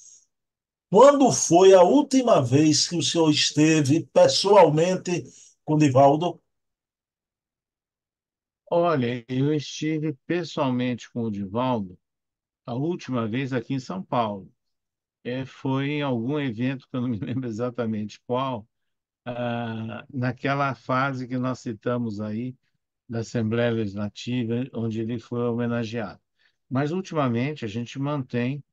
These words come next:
Speaker 2: correspondência por e-mail. Antigamente era pelo correio. Tem muitas cartas, todas elas guardadas, né, de Divaldo Pereira Franco.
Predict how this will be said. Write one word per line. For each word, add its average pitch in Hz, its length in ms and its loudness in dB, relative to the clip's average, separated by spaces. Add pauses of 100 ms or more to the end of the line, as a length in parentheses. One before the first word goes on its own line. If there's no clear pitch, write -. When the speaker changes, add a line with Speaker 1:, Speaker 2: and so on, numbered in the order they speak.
(480)
Speaker 2:
correspondência 127 1040 -4
por 147 200 -6
e-mail. 117 500 -2
Antigamente 127 720 -6
era 143 160 -4
pelo 139 240 -8
correio. 107 520 -4 (340)
Tem 104 120 -2
muitas 147 480 -2
cartas, - 600 -4
todas 123 460 -2
elas 107 380 -4
guardadas, 104 800 -6
né, 127 140 -10 (420)
de 110 120 -12
Divaldo 113 420 -4
Pereira 110 380 -6
Franco. 95 300 -16